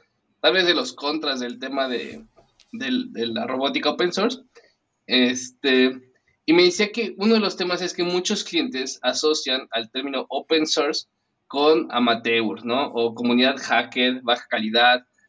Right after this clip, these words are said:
muy poco soporte. Y, pues, las compañías serias utilizan un modelo de negocio en el cual ellos tienen, generan la percepción, me gustan incluso las palabras, ¿no?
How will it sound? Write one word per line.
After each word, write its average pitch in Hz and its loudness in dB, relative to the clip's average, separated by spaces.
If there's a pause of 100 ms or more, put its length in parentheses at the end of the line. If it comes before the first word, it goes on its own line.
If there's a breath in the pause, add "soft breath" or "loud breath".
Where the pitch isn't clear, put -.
(180)
muy 139 0
poco 139 -6
soporte. 120 -2 (380)
Y, 160 -2 (120)
pues, 147 -4 (120)
las 139 -4
compañías 156 2
serias 190 0
utilizan 143 -4
un 160 4
modelo 156 4
de 156 2
negocio 156 -2 (320)
en 123 -2
el 123 -2
cual 135 2
ellos 139 -4 (380)
tienen, 135 -8 (160)
generan 127 0
la 123 0
percepción, 117 -6
me 120 -4
gustan 139 -2
incluso 127 -4
las 113 -2
palabras, 98 -4
¿no? 120 -6